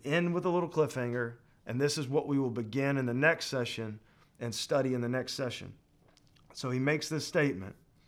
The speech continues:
He says, "And yet, uh, his work has been finished since the creation of the world.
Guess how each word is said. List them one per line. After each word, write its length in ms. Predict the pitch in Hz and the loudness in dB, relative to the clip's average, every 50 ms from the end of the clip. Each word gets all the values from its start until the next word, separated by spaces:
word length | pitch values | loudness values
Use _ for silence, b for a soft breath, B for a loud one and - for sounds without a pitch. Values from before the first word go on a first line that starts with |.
| b b b b b b b b b | b b b b b b b b b
He 120 | b 139 131 | b -2 -2
says, 440 | 135 - 151 139 135 131 131 127 - - | 0 2 2 4 4 2 0 -2 -6 -6
"And 200 | 131 123 120 123 | -4 -2 0 4
yet, 260 | 135 151 175 - - - - _ | 4 4 4 4 0 -8 -14 _
uh, 160 | - 131 131 117 | -4 -2 -2 -2
his 220 | 120 131 120 117 | -2 -4 -4 -2
work 260 | 120 135 151 165 160 | 2 4 4 4 4
has 160 | 165 156 139 | 2 0 0
been 140 | 139 156 147 | 0 -2 -2
finished 320 | - - 160 160 160 156 - | 0 0 0 0 0 0 -2
since 160 | 156 143 - | -4 -4 -6
the 80 | - | -8
creation 400 | 135 - 156 151 151 143 - 165 | -6 -4 -2 -2 -2 -2 -2 -2
of 80 | 156 160 | -2 -2
the 80 | 165 151 | -2 -2
world. 400 | 131 117 113 104 92 - 127 | -2 -2 -2 -4 -4 -6 -8